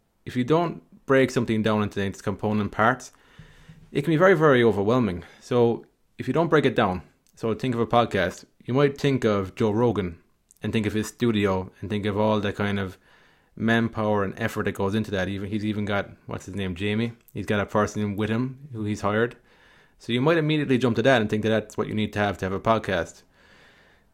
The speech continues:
But if you break it down, what's the basic requirements here?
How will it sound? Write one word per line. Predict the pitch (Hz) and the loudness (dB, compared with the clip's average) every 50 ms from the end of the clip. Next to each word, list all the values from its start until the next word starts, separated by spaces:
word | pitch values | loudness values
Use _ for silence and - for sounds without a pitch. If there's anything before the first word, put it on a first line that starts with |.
| _ _ _ _ _ _ _ _ _ _ _ | _ _ _ _ _ _ _ _ _ _ _
But | - 131 127 127 - - - - - - _ _ _ _ _ - | 0 0 0 0 -2 -6 -16 -20 -20 -20 _ _ _ _ _ -14
if | - - - | -10 -6 -6
you | 131 | -2
break | 127 170 180 185 139 | 0 2 2 2 2
it | 123 123 | 0 2
down, | 147 143 127 107 95 87 - - - - _ | 4 4 4 4 2 -2 -6 -10 -20 -10 _
what's | 131 139 147 - | -2 -2 -2 -2
the | - | -4
basic | 139 123 117 131 139 135 139 117 | -4 2 6 6 6 6 6 2
requirements | 107 107 104 - 120 113 113 107 98 95 92 - | -4 -4 -2 0 2 2 2 0 -2 -4 -6 -6
here? | 95 95 90 92 | -6 -6 -6 -6